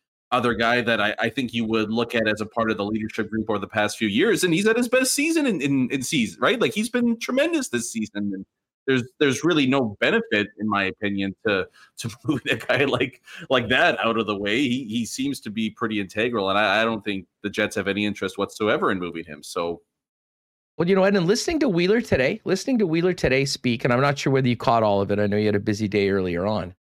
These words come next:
Speaker 2: Um, but, you know, he was sort of putting it on, you know, on himself, you know, as a leader, as the captain, you know, I mean, I've tried to create a culture, and that,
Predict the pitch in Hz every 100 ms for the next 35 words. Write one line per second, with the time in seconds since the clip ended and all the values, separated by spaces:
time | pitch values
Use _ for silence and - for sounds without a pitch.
0 | _ _ _ _ - 117 113 117 117 117
1 | 156 - 170 143 120 196 202 170 - 156
2 | 143 139 151 135 135 127 - 117 117 107
3 | 110 92 113 107 110 95 - 131 127 127
4 | 110 107 101 101 120 123 123 117 101 -
5 | 135 123 - 117 113 110 110 110 110 107
6 | 107 107 117 113 - 120 123 - - 117
7 | 107 - 113 107 - 113 110 110 107 113
8 | 113